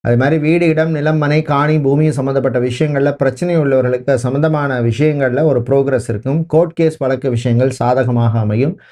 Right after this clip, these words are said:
டைவர்ஸ், விவாகரத்து சம்பந்தமான விஷயங்கள்ல சிலருக்கு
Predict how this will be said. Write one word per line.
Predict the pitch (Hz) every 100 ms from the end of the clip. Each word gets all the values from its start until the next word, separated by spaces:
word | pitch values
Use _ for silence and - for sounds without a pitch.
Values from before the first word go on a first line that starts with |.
| - _ 117
டைவர்ஸ், | 151 190 196 175
விவாகரத்து | 147 156 170 165 156
சம்பந்தமான | 143 143 139 135 131 123
விஷயங்கள்ல | 120 147 143 131 127
சிலருக்கு | 143 127 127 120 131 214 240